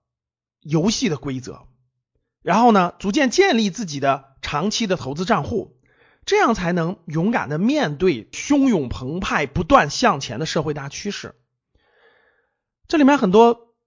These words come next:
粉丝的观点是，“老师，我相信专业的人啊，专业的人做专业的事，对吧？”这个以后呢，我专门抽一期节目给大家讲。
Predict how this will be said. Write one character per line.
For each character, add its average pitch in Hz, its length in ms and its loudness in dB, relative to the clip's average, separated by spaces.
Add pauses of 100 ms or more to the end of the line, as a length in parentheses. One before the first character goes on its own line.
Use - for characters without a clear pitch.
粉 175 200 -2
丝 185 80 -6
的 208 100 4
观 226 220 4
点 151 180 0
是 147 160 -6
，“老 208 100 0
师， 320 120 0
我 269 100 6
相 294 180 2
信 320 100 2
专 339 260 4
业 339 80 4
的 190 100 4
人 127 160 0
啊， 156 60 -2
专 320 240 6
业 294 40 4
的 196 80 2
人 196 80 2
做 220 120 2
专 269 180 2
业 254 40 0
的 233 60 -2
事， 262 160 -2
对 165 100 2
吧？” 107 220 -2 (400)
这 - 120 0
个 214 100 4
以 139 160 -2
后 220 180 4
呢， 160 160 2
我 131 100 0
专 247 200 6
门 180 120 2
抽 196 220 2
一 185 40 2
期 170 120 -8
节 127 200 -2
目 143 300 0
给 156 100 -8
大 151 100 -4
家 170 140 -2
讲。 117 280 -8